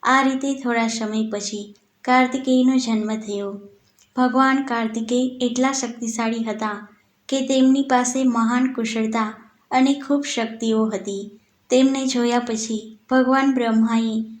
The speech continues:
તેમને દેવતાઓના સેનાપતિ તરીકે નિયુક્ત કર્યા. આ પછી ભગવાન કાર્તિકેયે રાક્ષસ તારકાસુર સાથે યુદ્ધ કર્યું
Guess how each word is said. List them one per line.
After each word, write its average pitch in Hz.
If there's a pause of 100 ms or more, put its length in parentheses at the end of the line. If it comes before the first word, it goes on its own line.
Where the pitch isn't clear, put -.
(160)
તેમને 262
દેવતાઓના 254
સેનાપતિ 220
તરીકે 214 (300)
નિયુક્ત 240
કર્યા. 202 (420)
આ 262
પછી 262
ભગવાન 247
કાર્તિકેયે 220 (580)
રાક્ષસ 254
તારકાસુર 240
સાથે 247
યુદ્ધ 233
કર્યું 208